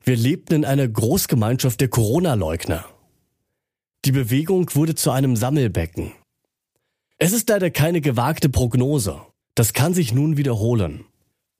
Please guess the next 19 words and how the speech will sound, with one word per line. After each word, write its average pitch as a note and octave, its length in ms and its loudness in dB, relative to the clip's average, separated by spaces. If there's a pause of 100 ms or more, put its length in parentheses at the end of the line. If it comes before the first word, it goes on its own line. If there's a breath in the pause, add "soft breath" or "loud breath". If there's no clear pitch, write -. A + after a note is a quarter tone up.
Putin-Versteher, F#2+ 1200 0
friedensbewegte C#3 1120 0
Politik-Esoteriker. A#2 1500 -2 (880 soft breath)
Profilneurotische D3+ 1000 0
Professoren C#3+ 720 0
und B2 120 0
Fans C3+ 300 0
der C3 160 0
A B2 100 2
F A#2+ 140 0
D C3+ 180 0
brauchen B2 500 0
nach C#3 160 0
einer B2+ 200 0
Schnittmenge F3+ 640 0
nicht D#3+ 200 -2
lange D3+ 240 2
zu B2+ 160 -2
suchen. A#2 460 -2